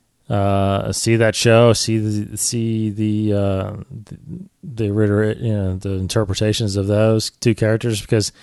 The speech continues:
because, yeah, I don't know, I don't know really much at all of, of Hawkman, Hawkgirl. You know, Hawkgirl was a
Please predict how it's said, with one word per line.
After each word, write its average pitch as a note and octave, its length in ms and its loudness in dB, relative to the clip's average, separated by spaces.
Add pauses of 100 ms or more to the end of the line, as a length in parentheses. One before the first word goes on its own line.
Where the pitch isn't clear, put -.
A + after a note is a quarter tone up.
(440)
because, C#3+ 180 6
yeah, D#3+ 180 6
I C#3 120 6
don't G#3 180 4
know, C#3 380 6
I B2 100 2
don't F3 160 2
know A2+ 140 4
really A2 340 6
much G#2 360 2
at G#2 60 -2
all G2+ 380 2
of, E2 240 -8
of F2+ 460 -6 (600)
Hawkman, G2 400 -2
Hawkgirl. G2+ 580 -2
You B2+ 60 0
know, G#2 80 0
Hawkgirl C3 460 6
was A2+ 120 4
a F#2 80 -2